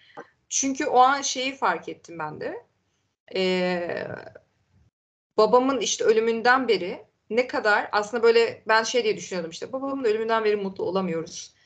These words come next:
Ama şeyi fark ettim. Şöyle bir yasak koymuşum. Babam öldü, herhalde bir daha mutlu olunmayacak yani. Bir,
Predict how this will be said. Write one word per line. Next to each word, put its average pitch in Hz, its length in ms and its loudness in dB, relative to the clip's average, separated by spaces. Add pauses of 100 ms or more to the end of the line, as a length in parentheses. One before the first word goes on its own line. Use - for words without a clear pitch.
(420)
Ama 285 200 6
şeyi 294 200 0
fark 202 280 2
ettim. 175 420 -10
Şöyle 262 280 0
bir 240 80 -4
yasak 240 380 0
koymuşum. 165 560 -6 (140)
Babam 208 320 2
öldü, 190 240 -2
herhalde 202 320 2
bir 185 80 -4
daha 190 120 4
mutlu 190 240 -4
olunmayacak 170 500 -6
yani. 151 300 -10
Bir, 151 240 -8